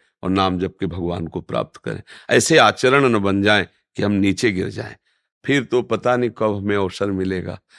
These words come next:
मनुष्य जन्म में ही एक अवसर है कि हम अपने को सुधार सकते हैं, अपनी गलतियों को सुधार सकते हैं,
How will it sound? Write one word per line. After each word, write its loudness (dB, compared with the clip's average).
मनुष्य 2
जन्म 2
में 2
ही 2
एक 2
अवसर 0
है -4
कि -2
हम 2
अपने 0
को -2
सुधार 4
सकते -6
हैं, -6
अपनी 0
गलतियों 2
को 0
सुधार 0
सकते -4
हैं, -6